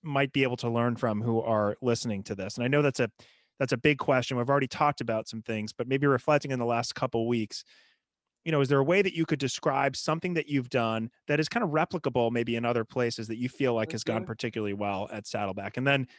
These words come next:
Speaker 1: to get you ready, I'll ask you the opposite of that question after.
Speaker 2: Sure. I sure. I think we are doing really well in communicating to our stakeholders, communicating to our teachers, communicating to our principals,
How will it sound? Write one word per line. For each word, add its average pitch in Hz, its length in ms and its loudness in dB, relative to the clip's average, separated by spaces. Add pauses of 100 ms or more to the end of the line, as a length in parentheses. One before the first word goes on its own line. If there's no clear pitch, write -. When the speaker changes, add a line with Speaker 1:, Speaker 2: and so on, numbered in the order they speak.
(140)
Speaker 1:
to 123 80 -4
get 123 120 0
you 110 80 -4
ready, 117 380 2
I'll 113 140 0
ask 107 180 -6
you 95 60 -10
the 95 120 -6
opposite 95 360 -6
of 92 40 -10
that 92 140 -10
question 95 340 -8
after. 190 100 -4
Speaker 2:
Sure. 196 220 -4 (360)
I 165 80 -8
sure. 180 360 -6 (440)
I 185 160 0
think 185 340 -4
we 175 200 -4
are 156 100 -2
doing 160 420 -2
really 175 320 0
well 151 200 0
in 139 140 -4
communicating 143 840 -6
to 139 80 -14
our 113 80 -6
stakeholders, 123 960 -12
communicating 151 680 -6
to 127 100 -12
our 120 80 -8
teachers, 165 720 -8
communicating 156 600 -6
to 147 60 -14
our 131 100 -10
principals, 143 640 -10